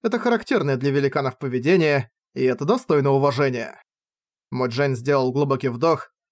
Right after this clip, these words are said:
и всех придавило огромной, словно гора, мощью.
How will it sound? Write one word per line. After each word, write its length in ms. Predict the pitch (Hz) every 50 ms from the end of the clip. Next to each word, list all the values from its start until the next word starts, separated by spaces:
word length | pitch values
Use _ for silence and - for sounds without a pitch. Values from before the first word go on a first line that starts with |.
| _ _ -
и 200 | - 131 123 117
всех 420 | 117 - - - 220 208 - -
придавило 540 | - 165 160 139 151 151 165 196 175 160 147
огромной, 500 | 139 131 143 165 208 196 170 156 156 151
словно 460 | 143 - - 165 196 170 143 151 151
гора, 280 | 135 151 165 165 170 147
мощью. 580 | 147 160 160 147 - - - 131 131 117 95